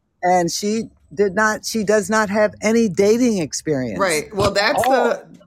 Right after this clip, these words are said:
Speaker 2: that's the, that's the part where you need to seek, you need to get some understanding. You need to
Speaker 1: Right.
Speaker 2: see what, you need to understand what happened in that relationship. And if it's,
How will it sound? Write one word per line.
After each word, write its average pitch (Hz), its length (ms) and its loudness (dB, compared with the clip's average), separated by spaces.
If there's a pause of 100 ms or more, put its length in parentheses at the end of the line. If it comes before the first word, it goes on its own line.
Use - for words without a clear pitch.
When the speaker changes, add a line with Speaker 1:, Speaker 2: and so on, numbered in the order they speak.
Speaker 2:
that's 196 340 -2
the, 233 380 0
that's 185 260 -2
the 247 100 0
part 214 340 -2
where 196 100 0
you 190 160 -6
need 196 240 -6
to 175 120 -2
seek, 202 360 -8
you 170 100 -8
need 196 200 -6
to 175 80 -2
get 170 340 -4
some 156 180 -4
understanding. 151 880 -6
You 175 160 -6
need 190 180 -4
to 143 80 2
Speaker 1:
Right. 123 140 -2
Speaker 2:
see 220 180 -6
what, 214 300 -2
you 180 120 -8
need 202 180 -4
to 170 100 -2
understand 185 720 -6 (420)
what 190 200 0
happened 190 380 -2
in 190 100 -6
that 175 180 -4
relationship. 165 760 -4
And 151 120 -4
if 156 160 -4
it's, - 340 -2